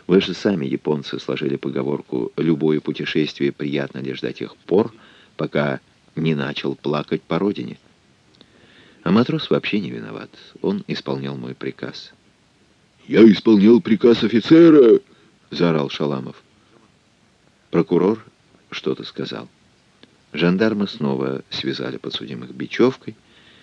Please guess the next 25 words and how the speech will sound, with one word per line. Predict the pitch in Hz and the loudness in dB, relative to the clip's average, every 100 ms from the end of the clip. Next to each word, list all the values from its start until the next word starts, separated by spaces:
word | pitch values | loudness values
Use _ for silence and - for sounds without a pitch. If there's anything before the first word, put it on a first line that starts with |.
| _ _ - | _ _ 0
и | |
они | 101 139 | 2 2
даже | 156 156 107 | 2 0 -2
не | 69 | -6
сообразили, | - 67 73 69 107 104 98 _ _ _ _ _ _ _ | -4 -4 -4 -2 -2 -2 -8 _ _ _ _ _ _ _
что | - - 69 | -8 -4 -2
сделались | 85 90 82 71 - | 0 -2 -2 -6 -10
осужденными. | 69 71 - 71 67 67 67 _ _ _ _ _ _ - _ _ _ _ _ _ _ _ _ _ _ _ _ | -10 -8 -8 -8 -8 -10 -16 _ _ _ _ _ _ -20 _ _ _ _ _ _ _ _ _ _ _ _ _
В | - | 4
тесном | 117 - 117 | 4 6 2
фургоне | 117 113 127 110 | 2 2 4 2
их | 76 80 | 0 -2
отвезли | 78 76 80 | -2 -2 -2
на | 76 73 | -2 -4
окраину | - 76 71 71 | -4 -4 -2 -4
города, | 71 90 110 92 92 - - _ - | 0 0 0 -2 -8 -12 -20 _ -10
где | 73 82 | -2 0
возвышалось | 73 73 71 - 71 - | 0 -4 -6 -6 -6 -8
мрачное | 69 73 71 - 73 69 | -6 -6 -6 -6 -8 -6
здание | 71 73 71 71 | -6 -4 -6 -8
тюрьмы | - 76 69 71 76 | -4 -4 -2 -4 -6
военного | 69 69 67 71 69 | -4 -6 -6 -6 -6
ведомства. | 67 69 69 - - 69 _ _ _ _ _ _ | -6 -6 -10 -14 -14 -16 _ _ _ _ _ _
Ворота | - 101 135 - | 0 0 0 -2
были | 67 67 64 | -2 -4 -8